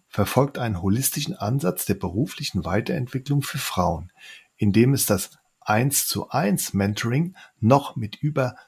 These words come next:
zweihundert Events und Trainings pro Jahr ergänzt. Das heißt, man bietet Mentoring auf der individuellen Ebene und Training und Networking im Community-Bereich als Services an.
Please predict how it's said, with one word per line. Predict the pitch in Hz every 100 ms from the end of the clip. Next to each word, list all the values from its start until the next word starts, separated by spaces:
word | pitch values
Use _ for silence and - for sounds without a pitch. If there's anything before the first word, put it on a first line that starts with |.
| _
zweihundert | - - 139 180 147 160 151 147
Events | 98 90 107 160 -
und | 101 92
Trainings | - 110 139 156 -
pro | - 98
Jahr | 101 107
ergänzt. | 143 123 85 85 - - _ _ _
Das | - - -
heißt, | 165 143 147 - _ _ -
man | 98 95
bietet | 165 185 95 - _
Mentoring | 101 104 170 175 131 117 117 -
auf | - 95
der | - -
individuellen | 208 247 156 101 175 - 95 -
Ebene | 101 95 101 131 165 - - -
und | 107 92
Training | - 90 101 139 202
und | - 82
Networking | 92 90 - 117 127 160 180
im | 98
Community-Bereich | 90 87 85 117 147 143 160 147 101 127 -
als | 160 - -
Services | 87 82 87 - -
an. | 87